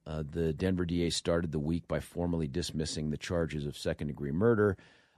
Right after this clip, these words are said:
against an unlicensed security guard who shot a man at a distance of three or four feet in the face with a gun, uh, after being confronted by a slap and bear spray, seventeen months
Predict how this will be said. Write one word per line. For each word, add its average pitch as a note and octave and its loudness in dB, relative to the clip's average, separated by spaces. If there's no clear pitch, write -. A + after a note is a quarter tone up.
against F#2+ 2
an E2 2
unlicensed F#2 2
security A2+ 2
guard E2+ 4
who E2+ -2
shot G2+ 2
a E2 0
man F#2 2
at D2+ -2
a - -4
distance D#2+ -2
of C#2 -8
three E2+ 0
or D#2+ 4
four D2 -2
feet F#2+ -2
in F2+ 0
the E2+ 0
face G2+ -2
with D#2+ -2
a D2+ -2
gun, F2+ 0
uh, D2+ -8
after D#2 -2
being E2 -2
confronted D#2+ -4
by E2 0
a C#2 -4
slap F#2 -2
and D2 -4
bear F#2+ 2
spray, C#2+ 0
seventeen G#2+ 2
months F#2+ 2